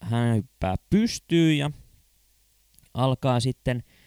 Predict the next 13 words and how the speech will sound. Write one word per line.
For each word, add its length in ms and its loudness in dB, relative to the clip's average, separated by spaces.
vetämään 500 0
tällaista 360 -2
showta, 460 6
jossa 340 0
hän 140 0
esittää 560 -2
jonkinnäköistä 840 -2
karhun 500 0
pelottelurituaalia, 1400 0
ja 140 -4
tää 280 2
on 120 4
sitten 340 -2